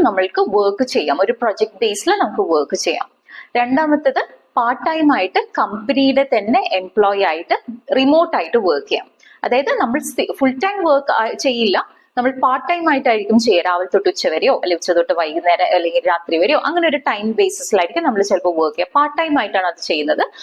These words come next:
അത് റിമോട്ട് ആയിട്ടായിരിക്കും. അതായത് നമ്മൾ വീട്ടിലിരുന്നുകൊണ്ട് തന്നെ ചെയ്യും, ആ, ഒരു കമ്പനിക്ക് വേണ്ടിയിട്ടായിരിക്കും നമ്മൾ ചെയ്യുന്നത്. ആ രീതിയിൽ നമുക്ക് വർക്ക് ചെയ്യാം. പിന്നെ മൂന്നാമത്തെ ടൈപ്പ് എന്ന് പറയുന്നത് നമ്മൾ പെർമനന്റ് ആയിട്ട് വർക്ക് ചെയ്യുന്നതാണ്.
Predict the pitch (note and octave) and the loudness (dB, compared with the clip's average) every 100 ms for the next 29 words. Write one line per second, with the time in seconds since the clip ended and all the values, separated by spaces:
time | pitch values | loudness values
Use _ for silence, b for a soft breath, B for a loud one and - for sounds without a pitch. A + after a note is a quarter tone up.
0 | B B C#4 F#4 D4 B3+ C#4+ E4+ C4 A3+ | B B -2 0 2 4 4 4 0 -2
1 | F3 C#3+ - F#3 G#3 D4+ G#4+ F4+ E4 C4+ | -2 -2 -2 -4 -2 0 0 0 0 0
2 | A#3+ A#3 F#3 F#3+ F3+ F3 F#3+ F3 D3+ F3+ | 0 0 2 0 0 -2 -2 -2 -2 -4
3 | - B - - - G4 - A3 A#3 C#4+ | -8 B -6 -2 0 0 -2 -2 -2 0
4 | C#4+ A#3 - F4+ F3 D3 G#4+ B4 C4 F3+ | 2 0 2 0 0 -2 -2 0 0 -2
5 | - D#3 - - B B B - C4+ F4+ | -2 -4 -4 -6 B B B -2 0 0
6 | C4 F#3 A3+ A#4+ D4 A#3+ D3+ - F#3 - | 0 0 0 0 0 -2 -2 -2 -2 -2
7 | - - _ _ _ _ _ C#4 E4 A4 | -6 -8 _ _ _ _ _ -2 0 2
8 | B3+ B3 C4 C#4 D4+ D4 A3+ A3+ B3+ B3 | 2 2 0 -2 -2 -2 -2 0 0 2
9 | A3 G#3+ A3+ C#5 F4+ G3+ G3+ A3+ C4+ G#3+ | -2 -2 0 0 0 0 0 0 0 0
10 | G#3+ A#3+ D#4+ E4+ - G3 F#3 C4 D4 F3+ | 0 2 0 -2 -4 -2 0 -2 2 2
11 | F3 A3 A3+ E3+ D#3 D3 C#3 | 2 0 0 -2 -2 -2 -2